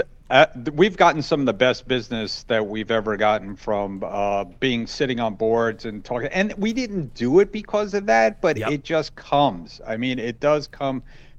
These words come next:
Speaker 1: Because, again, people see you as being trusted. And when you're selling your business, which could be the number one financial transaction of your life, they want someone they could trust.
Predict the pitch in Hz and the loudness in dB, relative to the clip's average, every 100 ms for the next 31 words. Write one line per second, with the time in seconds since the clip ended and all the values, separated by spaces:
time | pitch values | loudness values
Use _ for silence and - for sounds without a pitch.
0 | - 131 139 120 127 110 147 139 113 - | -8 -2 0 0 -2 2 2 4 0 -6
1 | 131 143 139 - - 156 156 143 123 107 | -8 -6 -6 -6 -8 -8 -4 -2 -2 -4
2 | 92 123 117 - 143 139 - 107 107 117 | -6 -8 -8 -2 0 0 -2 -6 -4 -2
3 | 117 117 139 135 - 160 160 151 123 113 | -2 0 0 0 0 2 2 2 -2 -2
4 | 156 127 113 - 123 110 - 117 120 113 | -4 -4 -6 -6 -8 -6 -8 -6 -4 -4
5 | 127 131 127 123 110 120 117 117 117 104 | -2 -2 0 -2 -2 -4 -2 -6 -8 -10
6 | - 117 107 117 - 107 104 104 117 165 | -6 -6 -4 -6 -6 -12 -14 -10 -2 2
7 | 185 147 - - - - - - - - | 2 0 -4 -18 -20 -20 -20 -20 -20 -2
8 | 143 156 156 - 151 151 147 156 - 220 | 2 4 2 0 -2 0 -2 -2 2 2
9 | - - | 2 -6